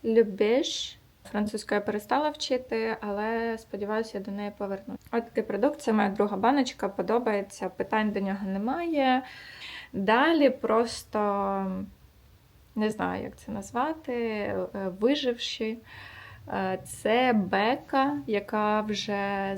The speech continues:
завершила своє існування. Це, цього бренду більше не існує. Це Low Light Sculpting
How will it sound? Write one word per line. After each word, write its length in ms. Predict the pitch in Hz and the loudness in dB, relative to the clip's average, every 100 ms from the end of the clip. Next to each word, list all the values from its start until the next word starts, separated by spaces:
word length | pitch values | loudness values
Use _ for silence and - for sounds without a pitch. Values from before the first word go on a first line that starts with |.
| 196 | -4
завершила 640 | 196 196 202 - 190 190 | -2 -2 -2 -4 -4 -4
своє 400 | - - 190 185 | -6 -6 -2 -2
існування. 720 | 185 - 190 190 196 233 311 | -4 -4 -4 -2 -2 -4 -4
Це, 220 | 294 247 208 202 | -6 -6 -6 -6
цього 240 | - 214 196 | -4 -2 0
бренду 320 | 196 196 190 | 0 -2 -4
більше 340 | 185 180 - | -6 -8 -6
не 140 | 202 208 | -6 -8
існує. 460 | 233 - 277 349 | -8 -6 -4 -2
Це 960 | 330 - 226 254 277 277 277 277 269 240 | -4 -2 -2 0 0 0 0 2 2 0
Low 320 | 220 220 214 | 0 2 2
Light 420 | 208 247 294 - - | 2 2 0 -4 -8
Sculpting 880 | 233 233 - - 233 233 233 226 | 0 0 -2 -2 2 2 2 0